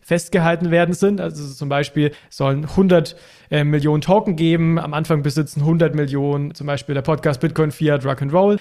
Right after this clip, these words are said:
Nein, sondern es wird nur als Hash in dieses Feld geschrieben. Also es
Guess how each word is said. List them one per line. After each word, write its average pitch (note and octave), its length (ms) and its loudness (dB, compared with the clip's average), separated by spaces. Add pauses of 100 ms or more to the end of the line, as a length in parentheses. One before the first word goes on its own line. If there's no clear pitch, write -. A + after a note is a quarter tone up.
(220)
Nein, D#3+ 320 0
sondern G3+ 520 0
es D#3 280 -6
wird D#3+ 200 0
nur F3 220 2
als D#3 240 -2
Hash D#3 220 0
in D#3 120 -4
dieses B2+ 280 -6
Feld A#2+ 360 -6 (120)
geschrieben. B2 420 -6
Also B2+ 220 -6
es B2 140 -10